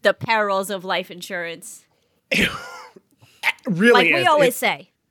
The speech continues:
Speaker 2: it should be taught in accounting classes. I don't know who ends up doing life insurance. Auditing class. If you're studying life insurance, you should study this.
Speaker 1: I mean, yeah,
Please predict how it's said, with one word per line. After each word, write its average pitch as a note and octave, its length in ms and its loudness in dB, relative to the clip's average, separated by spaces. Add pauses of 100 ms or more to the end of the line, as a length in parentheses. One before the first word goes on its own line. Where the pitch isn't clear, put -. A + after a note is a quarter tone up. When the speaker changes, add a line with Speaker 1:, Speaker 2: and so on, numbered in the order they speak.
(380)
Speaker 2:
it G3+ 160 2
should A#3 460 0
be G3+ 180 0
taught F3 440 4
in D#3 400 0
accounting F3 420 -4
classes. C#4 500 -8
I E3+ 80 -4
don't F3+ 100 -2
know F3 100 -6
who F3 160 -6
ends E3 120 -8
up E3+ 220 -14
doing F3 200 -10
life F3 140 -10
insurance. F#3 380 -12
Auditing G3+ 320 4
class. - 640 -14 (100)
If G#4+ 240 4
you're B4+ 100 6
studying C5+ 260 2
life G3+ 140 4
insurance, D3 280 -4
you C#3 60 -4
should C3 60 -12
study A#2 200 -6
this. A2+ 280 -20 (1040)
Speaker 1:
I A#3+ 120 0
mean, A3 420 -2 (680)
yeah, F#3+ 480 -12